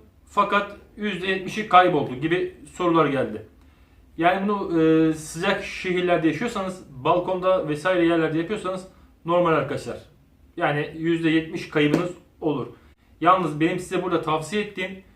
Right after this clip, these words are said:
kapalı bir ortamda, sıcak olmayan bir ortamda bunu yapmanız. Çünkü ortam sıcaklığı yüksek oldukça buharlaşma olayı ne olursa olsun, etil, su hiç fark etmez, daha hızlı olur, daha çabuk olur.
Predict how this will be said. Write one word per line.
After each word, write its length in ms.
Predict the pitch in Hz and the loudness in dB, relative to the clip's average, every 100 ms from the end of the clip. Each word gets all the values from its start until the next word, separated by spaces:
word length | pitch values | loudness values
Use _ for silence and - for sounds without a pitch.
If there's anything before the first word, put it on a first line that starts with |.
| _ _ _ _ _ - | _ _ _ _ _ -4
kapalı 340 | 139 165 214 | -2 0 2
bir 40 | |
ortamda, 640 | 208 202 208 202 214 214 - _ _ _ _ _ _ _ | 0 2 0 4 2 0 -12 _ _ _ _ _ _ _
sıcak 440 | - 196 214 - | -20 -2 0 2
olmayan 360 | 214 185 170 151 | 2 2 0 2
bir 60 | |
ortamda 600 | 151 143 147 131 131 131 | 2 2 0 0 -2 -4
bunu 120 | 139 139 | -4 -2
yapmanız. 600 | 127 127 110 101 - _ | -2 -4 -10 -10 -20 _
Çünkü 400 | 175 175 165 - | -8 0 0 0
ortam 300 | 160 151 - | -2 0 -2
sıcaklığı 460 | 160 170 180 175 147 | -2 -4 -4 -2 -4
yüksek 420 | 135 147 170 165 | -4 -2 -4 -2
oldukça 640 | 180 170 - - 175 180 - _ _ _ _ 143 | -2 -2 -4 -2 -2 -2 -10 _ _ _ _ -6
buharlaşma 600 | 143 165 175 180 196 185 | 2 2 2 -2 -4 -2
olayı 400 | 180 180 - - _ _ _ - _ _ _ _ _ _ _ _ _ _ _ _ 160 | 0 0 -2 -10 _ _ _ -20 _ _ _ _ _ _ _ _ _ _ _ _ -6
ne 140 | 202 | -2
olursa 340 | 185 147 151 | 2 0 0
olsun, 220 | 147 147 143 185 | -4 -4 -8 -2
etil, 380 | 170 175 165 - | -2 -2 -6 -12
su 460 | - 175 175 - 160 | -4 -2 -2 -4 -12
hiç 140 | 208 | -12
fark 260 | - 165 147 | 0 0 0
etmez, 400 | 156 180 190 - - - - | -6 -6 -8 -10 -18 -20 -2
daha 280 | 160 185 180 | 4 6 6
hızlı 260 | 156 143 139 | 2 0 -4
olur, 240 | 120 120 | -4 0
daha 200 | 139 175 | 0 2
çabuk 260 | 175 - 151 | 0 -2 -4
olur. 200 | 180 | -6